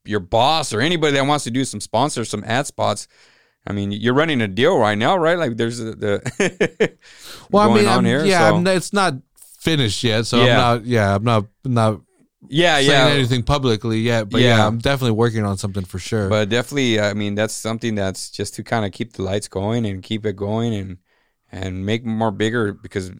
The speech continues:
Speaker 1: there's a lot of things out here.
Speaker 2: Well, and also, if you have an idea, shit, you could be like, "I'm sitting here, I'm fucking ain't trying to give you no money, but, <laughs> but I gotta show that I will make money," you know?
Speaker 1: Yeah.
Speaker 2: If you have, if you have an idea,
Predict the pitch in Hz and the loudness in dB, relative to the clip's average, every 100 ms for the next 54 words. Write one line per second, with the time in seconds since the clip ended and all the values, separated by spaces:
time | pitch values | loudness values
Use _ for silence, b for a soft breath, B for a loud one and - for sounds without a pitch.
0 | _ 95 95 98 104 104 - 143 208 120 | _ -10 -8 -4 -4 -4 -6 -10 -10 -12
1 | 104 90 - B B B B 233 233 220 | -8 -10 -12 B B B B -2 -2 0
2 | 226 220 208 247 - 254 196 202 - 240 | -2 -2 -2 -2 -4 -4 -2 -4 -4 -4
3 | 220 208 220 226 226 208 175 - _ _ | -2 -2 -2 -2 -2 -6 -12 -18 _ _
4 | _ _ _ _ _ _ - 160 175 170 | _ _ _ _ _ _ -2 0 2 0
5 | 170 214 311 269 90 - _ _ - - | 0 0 0 -2 -6 -12 _ _ -12 -8
6 | 151 107 80 151 131 135 135 139 139 165 | -6 -6 -8 -8 -4 -4 -2 0 0 -2
7 | 190 190 180 180 214 - 214 202 202 196 | -2 0 0 -2 -6 -10 -8 -6 -6 -8
8 | 208 160 151 143 123 101 110 143 151 139 | -8 -6 -4 -2 -2 0 0 0 0 0
9 | 131 127 B B 151 143 160 165 165 139 | 0 -2 B B -4 0 2 2 2 2
10 | 180 165 151 147 220 269 262 214 196 208 | 2 4 4 4 4 4 2 0 0 0
11 | 226 311 269 185 196 120 120 95 b - | 0 -2 -2 -2 2 2 2 0 b -10
12 | 156 202 247 226 165 151 165 208 208 202 | -8 -4 -2 0 -2 -4 -6 -4 -4 -4
13 | 190 170 160 165 185 208 214 | -4 -4 -4 -2 -2 -2 -6